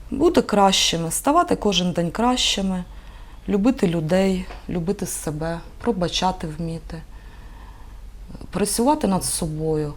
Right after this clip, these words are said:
А ікона — це також як один із, як один із символів тої віри, що якщо я буду покращувати себе, працювати над собою, ну і кожна людина, якщо має бажання,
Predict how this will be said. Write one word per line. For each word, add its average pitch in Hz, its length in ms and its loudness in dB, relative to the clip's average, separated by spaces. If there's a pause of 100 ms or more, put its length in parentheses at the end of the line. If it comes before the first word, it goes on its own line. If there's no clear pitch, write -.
(360)
А 254 60 2
ікона — 349 340 2
це - 180 2
також 247 560 2
як 175 240 0
один 180 440 2
із, - 420 -4 (1300)
як 156 300 2
один 170 260 2
із 147 80 0
символів 196 840 6 (120)
тої 180 240 6
віри, 170 420 4 (200)
що - 180 2
якщо 175 380 6
я 175 120 8
буду 165 240 2
покращувати 165 680 0
себе, 180 360 2
працювати 185 640 2
над 196 160 0
собою, 175 500 2
ну 330 80 4
і 330 80 6
кожна 208 340 4
людина, 165 360 0
якщо 151 260 -2
має 151 200 -2
бажання, 170 540 -4